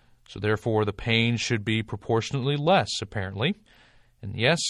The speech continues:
there are a million more animals at the pound who need a home, and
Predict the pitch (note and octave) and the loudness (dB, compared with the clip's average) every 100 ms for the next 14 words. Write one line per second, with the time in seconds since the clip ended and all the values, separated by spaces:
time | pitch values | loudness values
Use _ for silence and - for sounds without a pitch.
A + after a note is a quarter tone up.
0 | - - _ - A2+ G2 B2 C3+ C3+ A#2 | -6 -8 _ -6 -2 4 4 6 4 4
1 | C#3+ D3+ C#3 A#2+ B2+ C#3 G#2 A#2 B2 B2+ | 2 2 2 2 2 2 2 2 0 0
2 | C3 A2 A2+ - - A2+ A2 A#2+ A2 G#2+ | 0 0 0 -2 -4 0 2 2 0 -2
3 | G#2+ A#2 G#2 G#2 G#2 A#2+ - - - _ | -2 -2 0 0 2 0 -4 -14 -20 _
4 | - G2 G2+ | -4 -2 -2